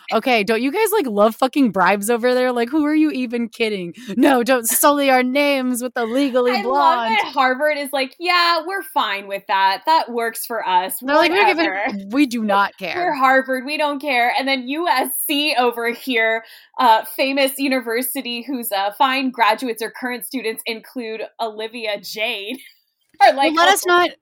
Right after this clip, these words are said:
Speaker 1: let us not
Speaker 2: excuse
Speaker 1: forget
Speaker 2: me."
Speaker 1: about the sailing coach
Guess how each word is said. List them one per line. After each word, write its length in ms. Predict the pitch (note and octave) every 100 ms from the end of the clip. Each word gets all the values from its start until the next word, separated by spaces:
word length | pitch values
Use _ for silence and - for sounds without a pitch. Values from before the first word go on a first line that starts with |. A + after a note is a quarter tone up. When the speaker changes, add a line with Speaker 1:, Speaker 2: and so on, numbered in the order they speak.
| _ -
Speaker 1:
let 100 | C#4
us 40 | E4
not 140 | G4
Speaker 2:
excuse 140 | A4+ E4+
Speaker 1:
forget 180 | E4+ E4
Speaker 2:
me." 180 | C4+ C4+ C4
Speaker 1:
about 320 | C4 C4 A3+
the 100 | B3+
sailing 680 | - - C4 E4 E4 C#4 B3
coach 520 | - G3+ F#3+ F3+